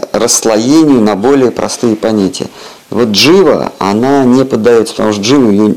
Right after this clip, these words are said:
ее нельзя, ее нельзя объяснить более простыми. Джива — это предел. Вот. Точно так же с Шивой. Шива — это, это джива в совокупности. Это единая джива, которая потом дробится.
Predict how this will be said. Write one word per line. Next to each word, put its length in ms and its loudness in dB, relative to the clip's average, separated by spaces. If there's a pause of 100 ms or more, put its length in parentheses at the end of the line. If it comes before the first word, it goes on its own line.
(100)
ее 220 -4
нельзя, 460 0 (480)
ее 260 2
нельзя 420 2
объяснить 500 -2
более 380 2
простыми. 540 -4
Джива — 280 2
это 140 -4
предел. 500 -2 (420)
Вот. 260 -8
Точно 300 -4
так 220 -2
же 100 -6
с 40 -8
Шивой. 640 -6
Шива — 440 0
это, 280 -4 (460)
это 260 0
джива 480 2
в 60 -6
совокупности. 840 -4 (280)
Это 220 -10
единая 580 0
джива, 720 -2 (600)
которая 360 -4
потом 340 -2
дробится. 640 -4